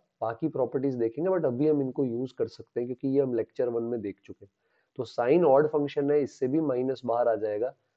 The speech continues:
sine इनवर्स ऑड है, इससे भी माइनस बाहर आ जाएगा, तो अब आपको ये इवैल्युएट करना है। But again बेटा फ़ाइव minus pi by टू से pi by टू के अंदर नहीं आता है, क्या आप बात समझ पा रहे हो,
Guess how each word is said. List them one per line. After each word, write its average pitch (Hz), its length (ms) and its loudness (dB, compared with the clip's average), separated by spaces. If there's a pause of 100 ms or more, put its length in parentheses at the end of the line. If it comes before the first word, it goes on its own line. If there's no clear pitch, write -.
(180)
sine 139 200 2
इनवर्स 143 380 2
ऑड 123 220 4
है, 139 100 6
इससे 123 280 -2
भी 156 220 2
माइनस 120 400 -2
बाहर 107 260 -4
आ 95 60 -6
जाएगा, 90 360 -18
तो 123 60 -2
अब 123 100 2
आपको 127 280 2
ये 139 240 2
इवैल्युएट 107 480 -2
करना 98 280 -16
है। - 80 -20 (420)
But 135 140 2
again 160 380 4
बेटा 170 260 6 (220)
फ़ाइव 147 380 4
minus 139 400 0
pi 123 240 4
by 139 120 2 (100)
टू 139 100 -6
से 143 180 -2
pi 117 220 0
by 123 260 0
टू 120 80 -8
के 123 140 -6
अंदर 120 380 2 (420)
नहीं 117 380 -2
आता 92 260 -10
है, 87 60 -18 (440)
क्या 117 80 2
आप 113 80 2
बात 113 240 4
समझ 131 240 0
पा 151 180 8
रहे 170 120 6
हो, 196 60 -10